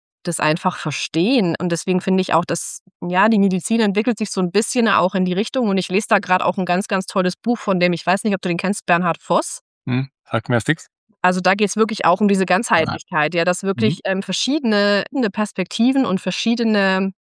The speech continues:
Speaker 1: Themen eben mit einfließen in die Gesundheit dieser Person. Und das ist
Speaker 2: Mhm.
Speaker 1: ja das, was du auch beschreibst, ne?
Speaker 2: Genau.
Speaker 1: Jetzt kann es sein, dass ein Mensch zum Beispiel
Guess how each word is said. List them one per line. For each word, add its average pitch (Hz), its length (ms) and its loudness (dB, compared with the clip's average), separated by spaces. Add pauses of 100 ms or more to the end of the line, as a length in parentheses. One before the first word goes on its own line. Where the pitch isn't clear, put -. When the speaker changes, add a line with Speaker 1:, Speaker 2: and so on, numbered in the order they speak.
(140)
Speaker 1:
Themen 226 420 0
eben 196 220 2
mit 185 100 0
einfließen 202 640 -4
in 226 340 0
die 202 320 0
Gesundheit 196 680 0
dieser 170 340 0
Person. 180 360 0
Und 170 140 0
das 180 80 -2
ist 190 80 0
Speaker 2:
Mhm. 208 60 -8
Speaker 1:
ja 175 40 0
das, 180 180 -2
was 170 180 -2
du 175 140 -2
auch - 200 2 (180)
beschreibst, - 760 -4
ne? 113 80 2
Speaker 2:
Genau. 92 140 0 (480)
Speaker 1:
Jetzt - 200 -6
kann 196 180 2
es 196 140 0
sein, 185 400 2 (380)
dass 185 440 0 (220)
ein 170 420 -2
Mensch 170 320 0
zum 233 160 0
Beispiel 220 880 0